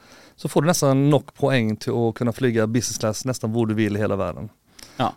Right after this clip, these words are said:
Speaker 1: Eh, och det är liksom
Speaker 2: Tretusen i frukt i
Speaker 1: Ja.
Speaker 2: månaden.
Speaker 1: Ja, precis.
Speaker 2: Ja.
Speaker 1: Och jag menar, ska du bruka det på en annan butik då, en annan matbutik som inte är genom Trumf då, så må du, kan du gånga det med tio.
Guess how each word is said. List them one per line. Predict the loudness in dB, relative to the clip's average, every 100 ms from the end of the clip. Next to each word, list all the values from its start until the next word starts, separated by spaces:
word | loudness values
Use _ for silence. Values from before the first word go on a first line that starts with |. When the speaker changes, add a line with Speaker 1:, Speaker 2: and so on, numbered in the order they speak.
| _ 0
Speaker 1:
Eh, | 4 4 4 4 4 2
och | 0 0
det |
är |
liksom | 0 0 0 0
Speaker 2:
Tretusen | 0 0 0 -2 -2
i |
frukt | -2 -6 -6 -4
i | -2 -2 -4 -4
Speaker 1:
Ja. | -4 -4 -2
Speaker 2:
månaden. | 0 0 -2 -6
Speaker 1:
Ja, | -2 -2
precis. | -2 -4 -4 -6 -6
Speaker 2:
Ja. | -6 -8 -18 -6
Speaker 1:
Och | 4 6 8
jag | 6
menar, | 4
ska | 4 4
du | 4
bruka | 4 4 6
det | 4
på | 4
en | 4
annan | 4 4 4
butik | 2 -2 -2
då, | 0 0 -2 -2
en | 2
annan | 2 4
matbutik | 4 2 0 -4
som | -2 0
inte | 0 2
är | 2
genom | 2 2 0
Trumf | -2 -6 -4
då, | -4 -4
så | -4 -4 -2 -2
må | 0 2
du, | 4 4 4 2 -2
kan | -2
du | 0
gånga | 2
det | 2
med | 2 -2
tio. | -8 -12